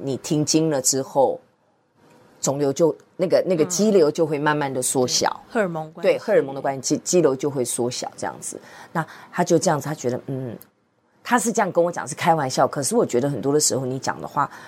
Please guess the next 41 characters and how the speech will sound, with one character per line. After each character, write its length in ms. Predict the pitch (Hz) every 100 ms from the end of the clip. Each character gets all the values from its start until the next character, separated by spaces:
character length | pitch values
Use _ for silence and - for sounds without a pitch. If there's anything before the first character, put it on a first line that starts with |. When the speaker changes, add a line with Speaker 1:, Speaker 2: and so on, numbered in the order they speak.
| - - -
Speaker 1:
虽 220 | - 185
然 140 | 170
是 120 | 147 156
开 180 | 156
玩 160 | 139 117
笑， 160 | - 120
你 160 | 123 131
一 20 |
定 160 | 175
是 140 | 143 -
有 80 | - -
这 100 | -
样 80 | 113
子 120 | 127
的 60 | -
想 200 | - - -
法。 200 | - - -
他 80 | 156
说 140 | 165
：“我 160 | 151 120
就 100 | -
不 160 | - 170
想， 320 | - 71 69
我 120 | 90
觉 160 | - 123
得 120 | 135
要 200 | 143 143
切， 400 | - - 139 135 - - - -
好 180 | - 117
像 160 | 156
就 80 | 143
不 140 | 135
是 180 | 139 165
女 240 | 139 92 73
人 180 | 50 85
了， 100 | -
然 180 | 104 113
后 220 | 151 - - -
我 80 | 135
想 160 | - 120
要 180 | 135